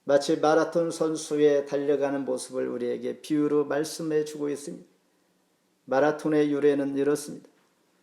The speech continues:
기원전 사십, 사백구십 년에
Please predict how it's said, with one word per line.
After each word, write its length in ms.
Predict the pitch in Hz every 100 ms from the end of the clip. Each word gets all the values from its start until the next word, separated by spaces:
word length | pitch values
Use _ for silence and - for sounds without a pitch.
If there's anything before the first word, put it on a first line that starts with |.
| _ _ -
기원전 520 | 151 156 156 156 151
사십, 540 | 151 151 143 - -
사백구십 800 | - 151 151 151 151 - - 151
년에 680 | 151 147 135 143 139 135